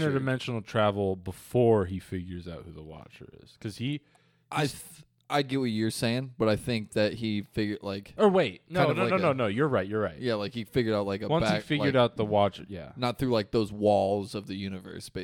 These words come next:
Speaker 2: is
Speaker 1: I know
Speaker 2: what
Speaker 1: what
Speaker 2: I
Speaker 1: you're
Speaker 2: would
Speaker 1: saying.
Speaker 2: call it.
Speaker 1: Yeah, like
Speaker 2: Yeah.
Speaker 1: a back door.
Speaker 2: Yeah, and he kinda, exactly.
Speaker 1: I get it.
Speaker 2: So that's why he was like, "What the hell?" And then the next episode, which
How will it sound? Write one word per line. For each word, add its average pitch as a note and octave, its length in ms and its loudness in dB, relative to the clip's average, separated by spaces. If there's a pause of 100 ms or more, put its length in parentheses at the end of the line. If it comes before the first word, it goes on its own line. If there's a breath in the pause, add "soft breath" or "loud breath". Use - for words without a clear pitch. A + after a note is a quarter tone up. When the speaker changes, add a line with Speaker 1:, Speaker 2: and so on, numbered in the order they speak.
(100)
Speaker 2:
is G2 80 -8
Speaker 1:
I G#2+ 120 -2
know G#2 140 4
Speaker 2:
what F#2+ 40 6
Speaker 1:
what F#2+ 60 6
Speaker 2:
I - 60 2
Speaker 1:
you're F2+ 60 0
Speaker 2:
would - 100 -4
Speaker 1:
saying. E2+ 120 -6
Speaker 2:
call F2+ 200 -4
it. E2+ 80 -2
Speaker 1:
Yeah, F#2+ 80 2
like F2+ 120 2
Speaker 2:
Yeah. G#2 120 0
Speaker 1:
a A#1+ 60 -6
back E2+ 280 -2
door. D#2+ 400 -8
Speaker 2:
Yeah, G#2 340 -2 (220)
and G#2 100 -8
he G2+ 60 -8
kinda, F#2+ 480 -8 (120)
exactly. A2 560 -8
Speaker 1:
I G2 480 0
get E2 100 -10
it. D#2+ 100 -8
Speaker 2:
So C3 100 2
that's A2+ 240 -2
why A2+ 160 0
he A2+ 80 -4
was G2+ 160 -6
like, G2 160 -4
"What G#2 220 -4
the G#2+ 80 -10
hell?" G2 340 -4
And G2 140 -10
then G2 100 -12
the G2 80 -12
next F#2+ 240 -8
episode, G#2 380 -6
which C#3 240 4